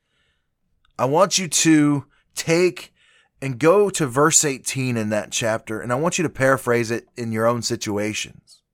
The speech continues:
It says, "Oh my God, incline your ear to hear, open your eyes and see our desolations and the city that is called by your name, for we do not present our pleas before you for our righteousness, but because of your great mercy."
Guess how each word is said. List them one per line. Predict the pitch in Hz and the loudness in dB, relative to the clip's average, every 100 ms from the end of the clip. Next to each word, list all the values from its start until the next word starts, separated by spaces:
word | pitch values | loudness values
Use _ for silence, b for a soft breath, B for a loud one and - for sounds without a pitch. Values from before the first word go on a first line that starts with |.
| b b b b b | b b b b b
It | - | -12
says, | 120 | -4
"Oh | 131 | -2
my | 131 120 | 2 2
God, | 113 120 | 4 4
incline | 117 113 139 139 | 4 0 0 2
your | 143 113 | 2 -2
ear | 107 131 | -2 -2
to | 120 | -4
hear, | 113 - 127 107 | -6 -6 -4 -2
open | 127 147 135 | -2 -2 -4
your | 123 | -2
eyes | 107 123 127 110 | 2 4 2 -2
and | 107 | -6
see | - 139 | -4 0
our | 131 117 | 0 0
desolations | 123 123 120 110 123 131 123 113 B B B | -2 -4 -6 -4 -2 -2 -4 -8 B B B
and | 113 | -8
the | 120 | -6
city | - 143 143 | -2 0 0
that | 123 117 | 0 -4
is | 113 | -6
called | - 135 147 127 | 0 2 2 2
by | 123 | 0
your | 117 | 0
name, | 120 127 139 131 | -2 0 0 -2
for | - 135 131 151 135 | -4 -2 -2 -6 -6
we | 123 143 151 143 - 117 | 4 6 6 4 -2 -4
do | 135 | 2
not | 139 143 - | 4 4 2
present | - 143 117 151 | -4 -2 0 2
our | 127 131 | 2 0
pleas | - 143 147 123 | -2 -2 0 -2
before | 117 - 139 | -8 -2 0
you | 135 123 | 0 -2
for | 110 120 | -2 2
our | 117 | 2
righteousness, | 117 127 135 113 - 113 | 4 2 0 -6 -8 -8
but | 113 - | -10 -12
because | 117 143 143 | -2 2 2
of | 123 | 0
your | 120 113 | -6 -2
great | 113 113 65 | 0 -2 -4
mercy." | 92 101 104 - - | -8 -8 -8 -10 -12